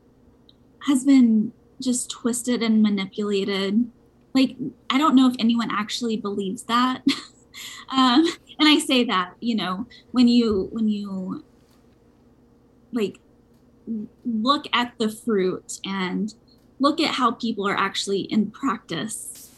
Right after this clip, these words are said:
um, many of the same people who are telling us, um, to cover up, to protect, to, um, you know, um, to repent of what you've done with your body,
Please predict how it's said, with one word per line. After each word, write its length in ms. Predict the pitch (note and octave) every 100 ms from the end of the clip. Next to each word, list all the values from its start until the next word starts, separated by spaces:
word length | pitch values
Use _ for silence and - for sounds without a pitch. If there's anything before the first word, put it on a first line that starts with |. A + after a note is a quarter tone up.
| _ _ -
um, 600 | A3 G3 F#3 F3+ F#3 - _ _ -
many 400 | A#3+ B3 B3+ -
of 140 | A3
the 100 | A#3
same 380 | A#3+ G#3+ G#3 G#3+
people 500 | - A3 G#3+ G3 G3
who 100 | A3+
are 140 | F#3+ F#3+
telling 520 | - G#3+ F#3+ F#3+ -
us, 560 | F3 F#3 A3 - - _ _ _ _ _ -
um, 540 | G3 F3+ F3 F3 - - _ _ _
to 280 | - A3 F#3+
cover 460 | F#3 A#3 G3 F#3+ F#3+
up, 200 | F3 - _ _
to 160 | - G3
protect, 800 | - F#3+ - G#3 - - - -
to, 460 | G3+ F3+ F3+ G#3 - _ _ _ _
um, 600 | - F#3+ F3 F2 - - - _ _ _ _ _
you 180 | A3 F#3
know, 400 | - - - A3+ - _ _ _ _ -
um, 400 | G3 - - -
to 120 | -
repent 640 | G#3+ F#3 - A3 - - -
of 160 | F#3 F#3
what 120 | G3
you've 240 | F#3+ F#3
done 220 | - F#3 F3
with 160 | F3+
your 140 | E3 F3+
body, 600 | E3+ E3+ - G#2+ -